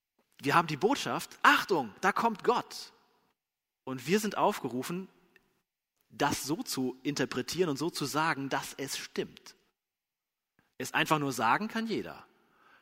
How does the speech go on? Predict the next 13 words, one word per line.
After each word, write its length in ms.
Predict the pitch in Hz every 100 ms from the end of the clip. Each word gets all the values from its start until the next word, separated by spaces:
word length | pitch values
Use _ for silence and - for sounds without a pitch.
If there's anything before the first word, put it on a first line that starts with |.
| _ -
Aber 160 | 135
wenn 80 | 147
man 80 | 151
dich 120 | 151
dann 140 | 139 135
fragt, 280 | 196 175
„Aha, 360 | 131 139 185 156
wo 100 | 254
denn?“ 240 | 160 110 - - - - - - _ - - _ _ _ _ _ _ _ _ _ _ _ _
Was 180 | 139 -
sagst 320 | 156 - -
du 60 | 82
dann? 240 | 69 67